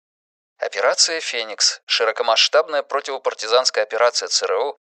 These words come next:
проводившаяся во время Вьетнамской войны в период с тысяча девятьсот шестьдесят седьмого по тысяча девятьсот семьдесят второй год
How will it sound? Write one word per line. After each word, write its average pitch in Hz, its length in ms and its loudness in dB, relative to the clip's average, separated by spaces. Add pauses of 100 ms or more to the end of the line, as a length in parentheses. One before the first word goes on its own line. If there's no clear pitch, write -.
(120)
проводившаяся 120 720 2
во 117 140 4
время 123 260 -2
Вьетнамской 113 560 -4
войны 110 320 2
в - 80 -20
период 127 360 -6
с - 120 0
тысяча 107 300 -4
девятьсот 107 360 -2
шестьдесят 107 540 0
седьмого 139 580 0
по - 220 -4
тысяча - 380 -2
девятьсот 113 360 -4
семьдесят 110 460 -2
второй 87 360 0
год - 280 -8